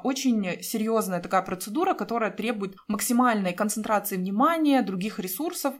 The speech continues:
времени в том числе, там домашние задания огромные». На что мама такая: «И что? А книги, там, фильмы нужно забросить?» Преподавательница ей отвечает: «Ну, пока что да. <laughs> У нас сейчас цели егэ». Ну, мама оказалась очень недовольна, она забрала ребенка,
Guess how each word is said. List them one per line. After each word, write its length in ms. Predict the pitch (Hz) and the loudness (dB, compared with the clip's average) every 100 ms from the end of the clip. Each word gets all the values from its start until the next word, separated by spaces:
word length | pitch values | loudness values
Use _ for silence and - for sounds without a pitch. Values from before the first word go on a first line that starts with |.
| - | -8
времени 480 | 185 233 302 311 269 | -4 2 4 6 4
в 100 | 262 | 4
том 180 | 247 240 | 2 2
числе, 600 | 233 - 226 233 220 180 180 | 0 -4 -2 2 4 4 0
там 220 | 180 175 | -2 0
домашние 420 | 180 208 208 196 | 2 4 2 -4
задания 420 | 170 175 269 294 | -2 4 6 6
огромные». 640 | 247 233 240 220 214 196 202 - - - | 4 4 4 4 0 -6 -12 -20 -20 -8
На 60 | 202 | -4
что 160 | - | 0
мама 240 | 208 190 180 | 2 2 0
такая: 480 | 190 - 175 175 _ | -4 0 -2 -2 _
«И 60 | 240 | 2
что? 560 | - - 220 226 233 - | 2 2 4 4 4 0
А 80 | |
книги, 460 | - 220 226 233 208 | 0 2 4 4 4
там, 180 | 202 190 | 2 2
фильмы 320 | 233 240 220 | 4 6 6
нужно 300 | 208 220 196 | 4 2 0
забросить?» 720 | 190 180 196 311 339 233 - | 0 0 2 2 2 0 -4
Преподавательница 880 | 185 190 185 185 180 175 165 165 - | -6 0 2 2 0 -6 -8 -8 -4
ей 100 | 175 | -4
отвечает: 380 | 175 175 185 175 | -4 -2 -2 -2
«Ну, 220 | 190 190 | -2 -2
пока 260 | 180 175 403 | -2 2 2
что 160 | - | 2
да. 480 | 233 180 165 233 277 - - | 0 4 6 4 0 -10 -10
<laughs> 380 | 214 - - 240 | -8 -8 -4 0
У 80 | |
нас 200 | 220 311 - | 2 2 2
сейчас 200 | - 202 | -2 -4
цели 320 | - 233 285 | 2 4 4
егэ». 460 | 262 214 196 170 165 - | 4 2 2 2 -2 0
Ну, 160 | 247 240 | 4 8
мама 240 | 254 269 | 10 8
оказалась 380 | 262 220 226 226 | 6 6 4 4
очень 240 | 220 214 | -2 -2
недовольна, 420 | 202 190 294 349 277 | 0 2 4 6 4
она 140 | 202 | 4
забрала 420 | 202 196 208 196 | 2 4 8 8
ребенка, 640 | 180 170 277 359 349 285 | 4 2 2 2 2 2